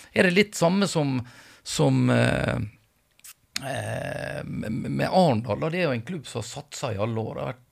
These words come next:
eh, stor omsetning i denne klubben der, eh, og brukt mye penger, så en gang så må de lykkes. Som Egersund,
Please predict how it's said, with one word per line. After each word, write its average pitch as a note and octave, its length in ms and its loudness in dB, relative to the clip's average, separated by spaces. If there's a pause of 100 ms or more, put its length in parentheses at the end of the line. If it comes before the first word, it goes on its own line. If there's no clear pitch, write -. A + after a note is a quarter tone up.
(140)
eh, - 640 -8
stor C3+ 640 -6
omsetning C#3+ 560 -4
i A#2 60 -2
denne B2+ 180 -4
klubben A#2+ 400 -2
der, B2+ 260 0
eh, G#2 160 4 (540)
og B2 120 2
brukt D#3+ 260 0
mye D3 220 4
penger, C#3+ 280 6
så - 180 -6 (140)
en D3+ 360 2
gang C3+ 300 0
så C3 180 -6
må C#3 380 0
de G2+ 100 -2 (120)
lykkes. A#2 580 -6 (720)
Som F3 300 0 (100)
Egersund, B2+ 720 -2